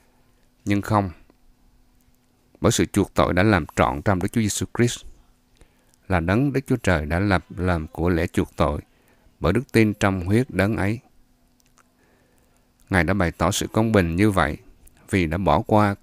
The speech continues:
các tội phạm trước kia. Trong lúc Ngài nhịn nhục, tức là Ngài đã tỏ sự công bình Ngài trong thì hiện tại, tỏ ra mình là công bình và xưng công bình cho kẻ nào tin đến Đức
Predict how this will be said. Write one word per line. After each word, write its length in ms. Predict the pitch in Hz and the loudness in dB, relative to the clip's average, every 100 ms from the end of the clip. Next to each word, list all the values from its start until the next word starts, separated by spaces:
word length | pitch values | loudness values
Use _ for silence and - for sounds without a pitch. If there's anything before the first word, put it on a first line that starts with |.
| - | -6
các 220 | 110 117 _ - | -4 -4 _ -6
tội 240 | - 90 87 | -6 -6 -14
phạm 240 | - - - | -10 -10 -8
trước 280 | - 117 - | -6 -4 0
kia. 160 | 104 - _ - - - - - _ _ _ _ _ | 0 -2 _ -20 -20 -20 -20 -20 _ _ _ _ _
Trong 140 | 113 113 | -2 0
lúc 240 | 151 - | -2 -2
Ngài 180 | 92 82 | -4 -2
nhịn 240 | 80 82 | -4 -4
nhục, 180 | 87 78 _ _ _ _ _ _ - | -6 -6 _ _ _ _ _ _ -4
tức 100 | 147 | 0
là 100 | 107 | 0
Ngài 440 | 90 85 76 73 - _ | 2 0 0 -6 -14 _
đã 100 | 92 | -4
tỏ 240 | - 78 | -2 -2
sự 180 | 120 - - | -2 -4 -4
công 200 | 113 107 | -2 0
bình 240 | 92 85 | 0 0
Ngài 300 | 85 80 73 - _ - | -2 -2 -6 -14 _ -2
trong 360 | 107 110 107 104 | 0 0 -4 -4
thì 160 | 90 76 | -4 -4
hiện 280 | 78 73 | -4 -8
tại, 260 | - 73 - - _ _ _ _ _ _ - | -6 -6 -6 -16 _ _ _ _ _ _ -2
tỏ 140 | 90 | 2
ra 100 | 123 | 4
mình 240 | 110 95 | 4 4
là 80 | 85 | 2
công 300 | 82 120 123 | 0 0 2
bình 280 | 104 92 80 - | 2 2 -2 -8
và 300 | - 92 85 | -4 0 0
xưng 240 | 78 107 101 | 0 -2 0
công 140 | 101 | 0
bình 180 | 92 78 | 0 -2
cho 100 | 90 | -4
kẻ 140 | - | -2
nào 260 | 87 95 76 | 0 0 -2
tin 340 | - 95 95 | -2 0 0
đến 240 | 92 98 | 0 -2
Đức 80 | 117 | -2